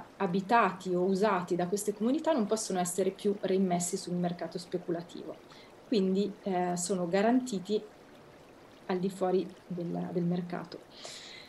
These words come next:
Beh, l'esempio specifico che secondo me ha valore per Chiaravalle è un community land trust che si trova,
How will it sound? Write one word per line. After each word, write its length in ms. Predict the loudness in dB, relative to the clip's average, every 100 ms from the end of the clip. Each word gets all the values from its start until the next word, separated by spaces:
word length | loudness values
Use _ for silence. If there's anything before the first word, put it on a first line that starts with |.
| -6
Beh, 280 | -2 6 10
l'esempio 420 | 10 10 8 6
specifico 880 | 2 4 6 8 8 8 6 6 6
che 240 | 6 6 6
secondo 420 | 0 4 6 6
me 240 | 8 6
ha 160 | 6 4
valore 500 | 6 10 12 12 8
per 180 | 6 2
Chiaravalle 800 | 6 8 10 10 10 12 10 8
è 100 | 4
un 120 | 4
community 500 | 6 6 8 6 6
land 200 | 6 6
trust 300 | 6 2 2
che 120 | 0
si 160 | 2 2
trova, 500 | 4 4 4 4